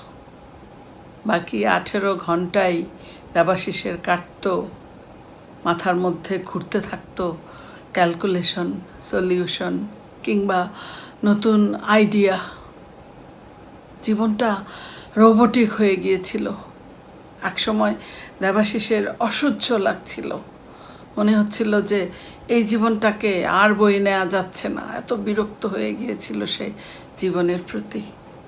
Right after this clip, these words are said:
একসময় হঠাৎ তার মাথায়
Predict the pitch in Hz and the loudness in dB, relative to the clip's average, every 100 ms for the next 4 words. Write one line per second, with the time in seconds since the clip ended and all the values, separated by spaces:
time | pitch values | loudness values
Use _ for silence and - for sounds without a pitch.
0 | - - - - - 175 175 - - - | -20 -20 -20 -20 -6 -4 -2 -2 0 0
1 | 208 208 - - - - - 208 233 220 | -2 -6 -12 -14 -16 -10 0 2 4 4
2 | 208 - - - - - 175 180 160 160 | 2 -8 -16 -20 -16 -4 0 2 0 -2
3 | 185 160 | -4 -4